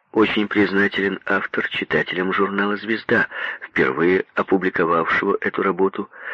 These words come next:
за их письма с дополнениями, уточнениями, замечаниями.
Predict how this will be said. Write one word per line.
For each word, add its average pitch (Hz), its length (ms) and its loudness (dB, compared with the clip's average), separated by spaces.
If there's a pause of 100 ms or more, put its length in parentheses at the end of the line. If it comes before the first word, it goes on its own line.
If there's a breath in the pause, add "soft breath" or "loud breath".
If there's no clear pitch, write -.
(180 loud breath)
за - 160 0
их 101 220 2
письма 101 480 0
с - 20 -8
дополнениями, 85 880 -4
уточнениями, 73 1080 -6
замечаниями. 78 960 -4